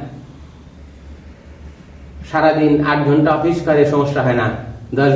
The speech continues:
ঘন্টা খেতে কাজ করে সমস্যা হয় না, চার ঘন্টা দোকানে বসে থাকে সমস্যা হয় না, দেড় ঘন্টা নামাজ তার জন্য অনেক জরুরি, কোমর ধরে যায়। এটা আফসোসের কথা না?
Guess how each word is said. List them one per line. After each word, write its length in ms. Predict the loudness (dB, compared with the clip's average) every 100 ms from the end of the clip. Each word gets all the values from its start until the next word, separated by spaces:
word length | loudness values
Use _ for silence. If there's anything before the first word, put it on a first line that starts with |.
| 2
ঘন্টা 240 | 2 0 -2
খেতে 220 | -2 -2 -2
কাজ 100 | -4 -4
করে 160 | -2 0
সমস্যা 280 | 0 0 0 0
হয় 120 | 0
না, 60 | -2 -6 -10 -16 -18 -14 -2
চার 160 | 0 2
ঘন্টা 240 | 2 2 2 2
দোকানে 240 | 0 2 2
বসে 180 | 2 0
থাকে 160 | -2 -2 0
সমস্যা 260 | 0 0 -2
হয় 120 | -2
না, 60 | -4 -8 -14 -16 -10 -2
দেড় 160 | 0 0
ঘন্টা 200 | 0 -2 -2
নামাজ 220 | -2 -4 -6
তার 120 | -6 -4
জন্য 160 | -2 -2
অনেক 140 | -2 -4 -4
জরুরি, 240 | -6 -6 -10 -14 -10
কোমর 240 | -2 0 0
ধরে 180 | 0 -2 -2
যায়। 160 | -6 -10 -14 -18 -20 -18
এটা 120 | -8 -8
আফসোসের 360 | -6 -6 -4 -2
কথা 160 | -2 -2
না? 60 | -2